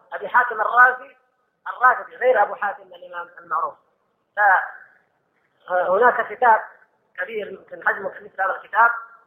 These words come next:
آه، عنوانه الغلو والفرق الغالية، وفيه كتاب الزينة لأبي حاتم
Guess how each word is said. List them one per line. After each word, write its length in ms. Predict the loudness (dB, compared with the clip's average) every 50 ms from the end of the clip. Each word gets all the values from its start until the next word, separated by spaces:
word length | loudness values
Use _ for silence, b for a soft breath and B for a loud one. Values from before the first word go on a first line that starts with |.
| _ _ _ _ _
آه، 160 | -16 -12 -10
عنوانه 500 | -10 -8 -4 0 2 2 2 2 -2 -6 -8 -12
الغلو 340 | -12 -10 -6 -2 0 2 4
والفرق 440 | 4 4 2 2 0 0 0 0 0
الغالية، 440 | -2 -4 -2 -2 -2 -4 -6 -14 _ _ _ _ _ _ _ _ _ _ _ _ _ _ _ _ _ _ _ _ _ _ _ _ _ _ -4
وفيه 500 | -4 -4 -2 -4 -6 -6 -6 -6 -8 -12 _ _
كتاب 260 | -6 0 4 4 4 4
الزينة 580 | 2 -4 -8 -12 -14 -12 -8 -6 -6 -6 -6 -10 _ _ _ _ _
لأبي 240 | 0 0 0 2 0
حاتم 300 | 0 0 0 -2 -6